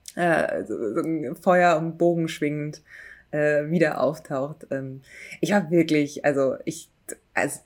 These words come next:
ich war schon ganz schön gecatcht, muss ich ehrlich sagen. Vor allen Dingen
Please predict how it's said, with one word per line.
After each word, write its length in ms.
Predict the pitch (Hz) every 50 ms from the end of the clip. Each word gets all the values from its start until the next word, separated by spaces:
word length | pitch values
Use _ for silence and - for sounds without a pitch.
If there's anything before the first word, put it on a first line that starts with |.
| _ _ _ - -
ich 240 | - 165 156 - -
war 160 | 120 127 139
schon 240 | - 143 120 131 139
ganz 240 | - - 135 147 -
schön 160 | 139 135 127
gecatcht, 600 | - 127 127 - - - - - - - - -
muss 160 | 131 131 -
ich 180 | 135 135 - -
ehrlich 160 | 131 131 123
sagen. 320 | 117 120 127 139 139 131 -
Vor 100 | - 151
allen 140 | 147 156 156
Dingen 200 | 156 156 156